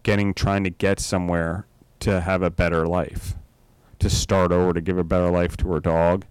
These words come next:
and, and hopefully a better life to her. I pray for this woman. Seriously, I pray for any woman or male or men, anyone who's out there that's escaping from a rough situation. So when I talk about always pursuing excellence and being the best and pursuing the best,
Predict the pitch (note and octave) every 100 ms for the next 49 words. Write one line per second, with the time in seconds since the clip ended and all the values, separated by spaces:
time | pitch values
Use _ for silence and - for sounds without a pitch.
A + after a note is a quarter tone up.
0 | - - - - _ - F#2+ F2+ G2 F#2
1 | - G2 - F2+ D#2+ E2 F2+ F2 F2 -
2 | G2 E2 F#2 F2+ F#2 F#2+ F#2+ - F2+ D#2
3 | D#2+ F#2+ F2 D2 C#2+ D2+ - G#2 F#2 -
4 | F2 F#2 - G#2 G2 G2 - G2+ G#2 G2+
5 | F2+ E2+ F#2 F2 F2+ D2 G2 F2+ F2+ F2
6 | F2 F2 F#2 F2+ F#2 F2+ F2 F#2+ - -
7 | - - - - A2+ A2+ A2 G#2+ F#2+ F2
8 | F#2+ F2+ - E2+ D#2 E2 E2 - F#2 F2
9 | E2 - F2 D#2+ E2+ E2 - E2 F2 E2+
10 | F2+ - D2+ - G2+ F2+ E2+ - A#2 G#2
11 | G2 A2 G2+ F#2 G2 G2 G2 - F#2+ -
12 | G2+ F2+ F2 F#2 - G#2+ G#2 F#2+ E2 F#2
13 | F2+ E2+ F2 F2+ G2 E2+ - - - F2
14 | F#2+ G#2 A2+ A#2 A#2+ -